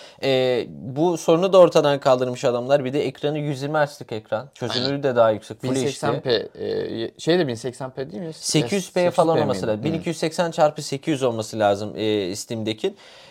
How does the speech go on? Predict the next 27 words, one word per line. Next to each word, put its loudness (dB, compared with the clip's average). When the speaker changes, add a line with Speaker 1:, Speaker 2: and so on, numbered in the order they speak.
Speaker 1:
E, -2
dolayısıyla 6
ya 4
adamlar 4
daha 2
iyi -2
donanım, 0
daha 6
iyi 0
soğutma, 0
daha 6
iyi 0
kullanım -2
süresi -6
sunmuşlar 2
mı -2
bilmiyorum, -2
zannetmiyorum. -2
Speaker 2:
Hı -14
hı. -14
Speaker 1:
Ama 4
temel 0
olarak 2
işte -4
Zen 2
dört 4
mimarisini 2